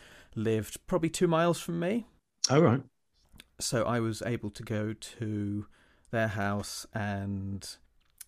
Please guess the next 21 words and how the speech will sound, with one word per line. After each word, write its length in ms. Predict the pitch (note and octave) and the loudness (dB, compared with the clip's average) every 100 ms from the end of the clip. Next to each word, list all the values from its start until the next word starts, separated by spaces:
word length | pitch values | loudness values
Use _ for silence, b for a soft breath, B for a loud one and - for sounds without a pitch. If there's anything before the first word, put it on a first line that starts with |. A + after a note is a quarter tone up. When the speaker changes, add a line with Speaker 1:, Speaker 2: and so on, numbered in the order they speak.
| C#3+ | 2
Speaker 1:
go 140 | D#3 | 4
to 120 | C3 | 4
the, 220 | C#3 C#3 B2 | 6 4 4
some 200 | D#3+ C#3 | 2 4
of 40 | |
the 120 | C3 | 2
Goon 340 | - - D3 C3+ | 0 -2 0 0
Show 180 | C#3 | 0
Preservation 500 | B2 C#3+ C3 B2+ C#3 | -2 -4 -4 -4 -4
Society 340 | B2+ B2 B2+ C#3 | -6 -6 -4 -2
meetings. 500 | D3+ F#3 - G#2+ G#2 | -2 -2 0 0 2
And 120 | D3 | 4
I 60 | D#3+ | 4
was 120 | D#3 | 4
quite 260 | - F#3+ | 0 0
lucky 260 | D3 E3+ D3 | 2 0 -2
with 100 | G#2+ | -4
the 60 | B2 | -4
fact, 320 | C3+ A#2 - | -2 -4 -4
I 80 | B2+ | -6
think, 440 | - - A#2 - | -2 0 0 -4